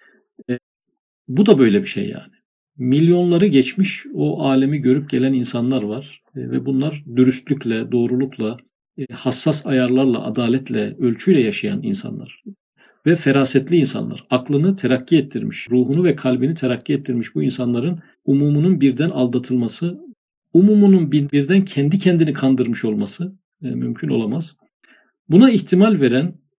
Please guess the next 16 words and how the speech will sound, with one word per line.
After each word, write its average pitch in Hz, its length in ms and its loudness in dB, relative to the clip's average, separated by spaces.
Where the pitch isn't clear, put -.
bozulmuş 156 840 0
ve 156 360 0
çürümüş 147 560 0
bir 131 240 -4
akla 151 440 -2
bu 160 100 -4
kainatı 139 960 -2
inkar 139 360 0
eden 131 400 -2
ahmak 143 400 -4
sofistayler 131 920 -2
dahi 127 380 -6
razı 127 480 -2
olmazlar, 131 760 -2
reddederler 113 760 -2
diye 123 260 -2